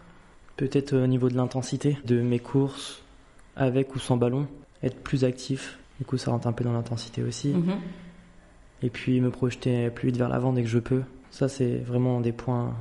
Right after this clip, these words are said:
Speaker 1: que je dois améliorer.
Speaker 2: Niveau de l'intensité, tu veux dire être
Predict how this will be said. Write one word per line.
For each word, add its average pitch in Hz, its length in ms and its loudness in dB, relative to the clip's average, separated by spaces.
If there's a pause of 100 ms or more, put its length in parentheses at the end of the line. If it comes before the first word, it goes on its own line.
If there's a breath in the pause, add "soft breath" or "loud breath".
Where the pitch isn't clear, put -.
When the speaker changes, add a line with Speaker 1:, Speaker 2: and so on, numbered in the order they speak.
Speaker 1:
que 131 120 -2
je 120 40 -2
dois 120 100 4
améliorer. 117 320 0 (340 loud breath)
Speaker 2:
Niveau 196 240 4
de 202 40 -2
l'intensité, 196 580 -4
tu 220 140 -2
veux 175 120 0
dire 196 220 0
être 196 260 0